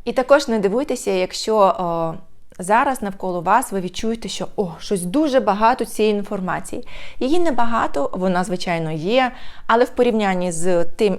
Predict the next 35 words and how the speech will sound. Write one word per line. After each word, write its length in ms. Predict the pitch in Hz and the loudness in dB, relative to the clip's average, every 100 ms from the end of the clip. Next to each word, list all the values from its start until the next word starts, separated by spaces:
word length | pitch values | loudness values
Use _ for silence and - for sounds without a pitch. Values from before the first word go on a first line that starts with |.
| - | -4
скільки 420 | - - 190 190 | -6 -4 -6 -6
інформації 760 | 185 185 202 190 180 180 - 175 | -6 -4 -4 0 0 -2 -6 -8
про 400 | 196 190 165 - 196 | -2 2 2 0 -4
Л 120 | 180 180 | -2 -4
Г 80 | |
Б 140 | 165 175 | -6 -6
Т 340 | - 180 170 | -6 -4 -4
в 100 | 160 | -6
Україні, 560 | 175 - - 311 403 196 | -8 -6 -4 -2 -4 -4
так, 300 | 202 233 - - - | -2 -2 -4 -8 -6
в 20 | 196 | -2
Німеччині, 420 | 185 247 - 190 | 0 0 -2 -6
звичайно, 400 | 202 - 190 180 | -6 -4 -2 -2
є 160 | 175 | -4
більше. 420 | 160 160 156 - 165 | -8 -8 -8 -8 -8
Наприклад, 400 | 165 208 196 185 | -6 -6 -6 -6
ви 80 | |
це 120 | 214 180 | -8 -6
будете 260 | 180 185 | -6 -6
спостерігати 720 | - 196 - 175 165 160 180 | -8 -10 -10 -10 -10 -8 -8
в 80 | 190 | -6
рекламі. 640 | 302 302 226 214 208 196 196 - - - | -6 -2 0 2 0 -2 -6 -12 -12 -8
Часто 400 | - 262 302 220 | 0 0 0 -2
зараз, 480 | 214 208 196 196 - | 2 4 4 0 -6
е, 40 | - 175 170 165 165 | -2 0 2 2 0
реклама 440 | - 202 233 185 175 | -2 0 2 2 0
косметики 640 | - 190 - 214 359 294 - | -2 -6 0 0 2 4 6
рекламує 720 | - - 220 220 254 208 202 | 10 10 10 8 6 6 4
не 420 | 208 233 196 175 - - | 6 6 6 4 2 0
жінка, 560 | 196 180 220 233 285 320 | 0 4 4 4 2 0
а 200 | 226 233 | 2 0
чоловік, 600 | 233 302 330 330 339 320 | 0 0 0 2 0 0
в 20 | |
якого 320 | 220 - 226 226 | -2 0 0 2
мейкап. 600 | 226 226 302 277 - | 0 0 -2 0 -2